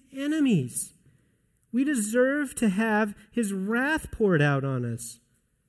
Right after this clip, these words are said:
Praying with an attitude of thanksgiving means carrying the reality of what the gospel accomplishes in us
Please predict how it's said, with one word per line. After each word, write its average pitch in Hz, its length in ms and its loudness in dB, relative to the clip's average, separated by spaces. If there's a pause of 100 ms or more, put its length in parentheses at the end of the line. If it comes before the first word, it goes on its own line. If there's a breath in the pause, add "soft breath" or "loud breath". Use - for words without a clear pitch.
(880)
Praying 277 280 0
with 277 100 0
an 247 120 2
attitude 233 500 0
of 196 160 0
thanksgiving 180 1080 2 (260 loud breath)
means 190 540 6 (360 loud breath)
carrying 247 800 0
the 190 140 4
reality 190 760 4
of 160 160 2
what 208 200 0
the 180 60 0
gospel 175 720 0
accomplishes 185 840 -2 (280 loud breath)
in 220 260 2
us 143 380 2